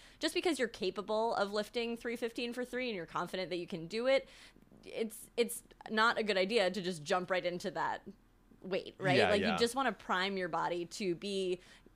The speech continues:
Speaker 1: experiencing heavier and heavier weights as you're kind of, like, getting ready for that ultimately heavy
Speaker 2: Definitely,
Speaker 1: set.
Speaker 2: yeah. It primes your body and also gives you some opportunity to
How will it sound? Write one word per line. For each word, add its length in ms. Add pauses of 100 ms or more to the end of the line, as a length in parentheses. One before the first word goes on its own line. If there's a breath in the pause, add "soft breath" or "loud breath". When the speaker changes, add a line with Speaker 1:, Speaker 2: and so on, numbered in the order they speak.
(120)
Speaker 1:
experiencing 680
heavier 280
and 100
heavier 300
weights 460 (140)
as 460 (100)
you're 200
kind 100
of, 80
like, 140
getting 240
ready 260
for 160
that 200
ultimately 440
heavy 340
Speaker 2:
Definitely, 380
Speaker 1:
set. 80
Speaker 2:
yeah. 60
It 80
primes 300
your 80
body 460
and 80
also 300
gives 260
you 100
some 140
opportunity 560
to 280